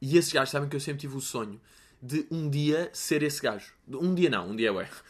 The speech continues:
Mas tipo, uma hora só para perceber, pá, o que é que vocês estão a ver? Esses gajos que andam aí pela rua e já são clássicos de um sítio, sabem? Tipo, "Ei, aquele gajo, clássico do rato, pá, toda a gente conhece o maluco do rato que está sempre a gritar." "É pá, ele não faz mal a ninguém.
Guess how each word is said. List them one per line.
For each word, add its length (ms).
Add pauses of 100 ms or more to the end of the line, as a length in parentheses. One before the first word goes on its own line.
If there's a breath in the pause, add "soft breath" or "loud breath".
(300 loud breath)
Mas 100
tipo, 240
uma 160
hora 220
só 260
para 160
perceber, 460
pá, 100
o 60
que 160
é 20
que 100
vocês 320
estão 260
a 60
ver? 220
Esses 200
gajos 180
que 60
andam 120
aí 120
pela 300
rua 440 (400 soft breath)
e 60
já 160
são 200
clássicos 560
de 80
um 80
sítio, 320
sabem? 240 (300 loud breath)
Tipo, 200
"Ei, 140
aquele 220
gajo, 360 (320 soft breath)
clássico 460
do 100
rato, 360
pá, 100
toda 160
a 40
gente 120
conhece 220 (240 loud breath)
o 100
maluco 380
do 100
rato 320
que 60
está 100
sempre 300
a 40
gritar." 300
"É 80
pá, 140
ele 100
não 80
faz 240
mal 180
a 60
ninguém. 480